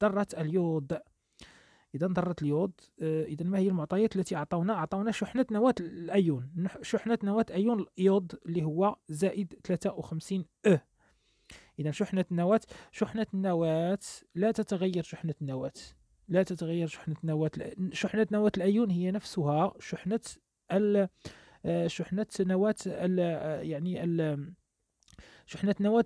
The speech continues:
آه، الذرة، شحنة نواة الذرة كاملة. يعني الذرة كاملة، آه، يعني نقول عليها ذرة، تكون أيونا عندما تف-، تفتقد أو تكتسب إلكترونا،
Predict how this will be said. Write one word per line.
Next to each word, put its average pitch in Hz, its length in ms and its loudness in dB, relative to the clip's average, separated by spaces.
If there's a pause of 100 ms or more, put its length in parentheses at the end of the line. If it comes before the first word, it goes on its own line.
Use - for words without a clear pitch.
(140)
آه، 180 280 0
الذرة، 156 380 4 (180)
شحنة - 340 -4
نواة 208 260 0
الذرة 135 400 -6
كاملة. 170 340 0 (640)
يعني 139 240 -2
الذرة 147 300 -2
كاملة، 170 480 0
آه، 156 540 2
يعني 139 680 -6
نقول 156 360 -2
عليها 185 260 2
ذرة، 147 320 0 (240)
تكون 190 280 2
أيونا 196 500 2
عندما 175 280 0
تف-، - 260 -6 (140)
تفتقد 214 520 0
أو 220 100 2
تكتسب - 500 0
إلكترونا، 143 520 -4